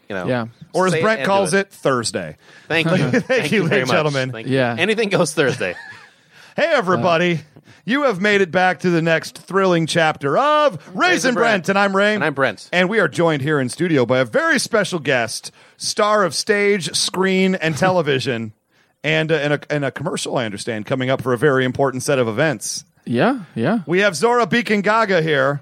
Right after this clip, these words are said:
Speaker 1: Yeah.
Speaker 3: Tell me I pronounced that right, please.
Speaker 2: You did.
Speaker 3: <laughs> Oh,
Speaker 2: Yeah,
Speaker 3: my
Speaker 2: per-,
Speaker 3: goodness.
Speaker 2: yeah.
Speaker 3: A victory day.
Speaker 2: Perfectly.
Speaker 3: I can't tell you how much I was stressing about that because you don't wanna have a guest on the show and then just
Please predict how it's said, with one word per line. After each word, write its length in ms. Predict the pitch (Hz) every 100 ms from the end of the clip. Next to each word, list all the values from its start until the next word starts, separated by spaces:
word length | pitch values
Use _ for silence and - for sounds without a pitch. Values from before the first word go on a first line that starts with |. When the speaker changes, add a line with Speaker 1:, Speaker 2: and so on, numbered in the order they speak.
| _ -
Speaker 1:
Yeah. 200 | 123 143
Speaker 3:
Tell 140 | 226 233
me 120 | 214
I 80 | 208
pronounced 320 | 202 185 180
that 140 | 170
right, 200 | 156 139
please. 420 | - 151 113 95
Speaker 2:
You 80 | 123
did. 340 | 131 214 240 110
Speaker 3:
<laughs> 20 |
Oh, 180 | 339 359
Speaker 2:
Yeah, 240 | 139 214 143
Speaker 3:
my 80 | -
Speaker 2:
per-, 240 | 180 165
Speaker 3:
goodness. 560 | 262 254 226 240 - -
Speaker 2:
yeah. 300 | 156 175 127
Speaker 3:
A 40 |
victory 560 | - 277 - 214 240 208
day. 320 | 196 185 147
Speaker 2:
Perfectly. 460 | 123 175 156 110 110
Speaker 3:
I 80 | 190
can't 240 | 190 202
tell 100 | 208
you 120 | 196 180
how 80 |
much 180 | 170 165
I 60 | 165
was 100 | 143
stressing 380 | - 147 143 120
about 280 | 113 101 117
that 260 | 101 98
because 480 | 120 110 131 113 104
you 60 | 170
don't 100 | 180
wanna 100 | 175
have 80 |
a 60 | 151
guest 280 | 156 151 -
on 60 |
the 80 | 143
show 240 | - 143 131
and 100 | 123
then 140 | 120
just 160 | 113